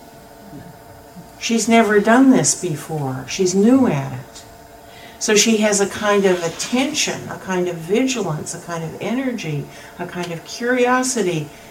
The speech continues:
maybe even a little nervousness because she's never done it before.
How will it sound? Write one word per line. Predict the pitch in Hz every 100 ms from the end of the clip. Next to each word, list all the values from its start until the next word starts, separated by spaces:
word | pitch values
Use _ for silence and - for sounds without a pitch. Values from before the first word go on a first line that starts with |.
| - 202
maybe | 214 190
even | 190 220 240 254
a | 226
little | 196 175 170
nervousness | 165 190 220 226 165 143 -
because | 180 170 160
she's | - 156 160
never | 170 185 202 208 208 - - -
done | 170 165 170
it | 175 - - -
before. | 160 156 - 156 151